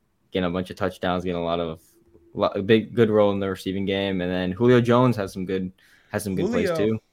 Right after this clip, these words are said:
Speaker 1: Yeah.
Speaker 2: I like
Speaker 1: They,
Speaker 2: Julio.
Speaker 1: they put Julio on some reverses at thirty-three years old. It's
Speaker 2: Hey,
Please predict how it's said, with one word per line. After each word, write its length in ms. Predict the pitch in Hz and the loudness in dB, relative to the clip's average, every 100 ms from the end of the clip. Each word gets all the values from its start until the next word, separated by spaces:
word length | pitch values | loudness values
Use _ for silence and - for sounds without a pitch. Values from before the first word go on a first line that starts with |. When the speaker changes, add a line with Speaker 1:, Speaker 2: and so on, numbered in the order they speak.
| _ | _
Speaker 1:
Yeah. 200 | 95 104 | -8 -4
Speaker 2:
I 40 | |
like 240 | 180 208 214 | 0 2 4
Speaker 1:
They, 140 | 120 | 4
Speaker 2:
Julio. 420 | 135 277 254 202 - | 4 4 2 2 -2
Speaker 1:
they 80 | 113 | -2
put 200 | 123 151 131 | 4 4 6
Julio 280 | 131 123 | 6 6
on 120 | 117 110 | 4 2
some 160 | 113 | 0
reverses 520 | 104 90 107 120 95 87 | -2 0 -2 -2 -4 -6
at 160 | 85 | -4
thirty-three 420 | 101 98 95 101 | -6 -6 -6 -6
years 240 | 95 92 95 | -4 -4 -4
old. 240 | 107 87 | -4 -4
It's 100 | 78 | 0
Speaker 2:
Hey, 140 | 196 | 4